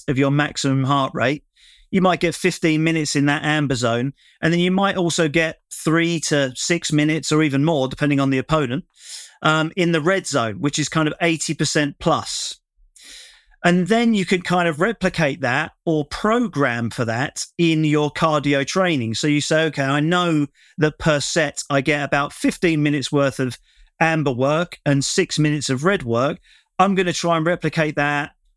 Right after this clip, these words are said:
on the treadmill or in my drilling session with the coach," you know, and wear your heart rate monitor in your drilling session, even with a hitting partner. "Okay, I, I, I've only hit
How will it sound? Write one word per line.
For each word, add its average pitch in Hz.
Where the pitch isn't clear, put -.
on 127
the 123
treadmill 190
or 156
in 143
my 135
drilling 180
session 165
with 151
the -
coach," 175
you 175
know, 156
and 151
wear 175
your 160
heart 160
rate 156
monitor 151
in 143
your 139
drilling 156
session, 160
even 139
with 135
a 127
hitting 160
partner. 151
"Okay, 165
I, 143
I, 160
I've 151
only 175
hit 160